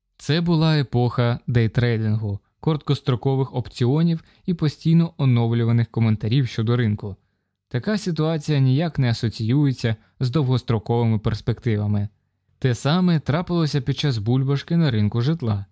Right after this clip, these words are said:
всередині двохтисячних років. Важко обґрунтувати купівлю типового будинку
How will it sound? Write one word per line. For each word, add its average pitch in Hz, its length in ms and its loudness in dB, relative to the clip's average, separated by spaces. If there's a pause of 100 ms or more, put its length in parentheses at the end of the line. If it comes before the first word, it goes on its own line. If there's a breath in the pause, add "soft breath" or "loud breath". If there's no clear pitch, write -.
(140)
всередині 123 560 0
двохтисячних 117 720 -2
років. 123 320 -4 (520)
Важко 170 360 -4
обґрунтувати 127 680 0
купівлю 131 460 0
типового 120 680 -2
будинку 135 600 0